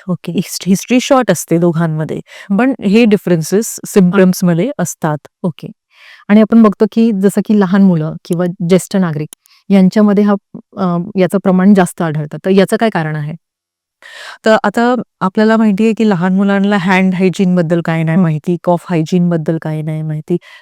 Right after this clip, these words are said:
Speaker 2: तर ते कारण असतात. आणि प्लस ते आता न्यूबॉर्न आहेत, तर त्यांची इम्युनिटी just
Speaker 1: वीक.
Speaker 2: फॉर्म होत आहे. अँटीबॉडीज खूप, अँटीबॉडीज खूप सारे नाही आहे, तर त्यांना एक्सपोजरच नाही राहिला ह्या सगळ्या जंतूचा,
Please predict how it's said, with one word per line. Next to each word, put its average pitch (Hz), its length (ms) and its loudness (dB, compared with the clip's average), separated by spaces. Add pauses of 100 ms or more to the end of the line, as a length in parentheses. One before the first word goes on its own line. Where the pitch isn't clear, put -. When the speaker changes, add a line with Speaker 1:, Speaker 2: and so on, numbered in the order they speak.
Speaker 2:
तर 196 120 0
ते 214 100 4
कारण 190 320 2
असतात. 190 280 0
आणि 190 160 0
प्लस 220 360 -4
ते 233 60 0
आता 233 360 -2
न्यूबॉर्न 208 500 4
आहेत, 196 320 0
तर 214 40 -2
त्यांची 202 360 0
इम्युनिटी 196 520 2 (340)
just 208 180 0
Speaker 1:
वीक. 185 120 0
Speaker 2:
फॉर्म 226 320 4
होत 196 280 2
आहे. 143 200 -4 (120)
अँटीबॉडीज 196 580 0 (300)
खूप, 202 180 -2 (100)
अँटीबॉडीज 196 560 2
खूप 208 200 -4
सारे 233 220 0
नाही 190 360 0
आहे, 147 240 -2 (440)
तर 214 100 -2
त्यांना 214 340 0
एक्सपोजरच 208 840 2
नाही 214 200 2
राहिला 175 260 0
ह्या 180 220 0
सगळ्या 180 320 0
जंतूचा, 160 500 -2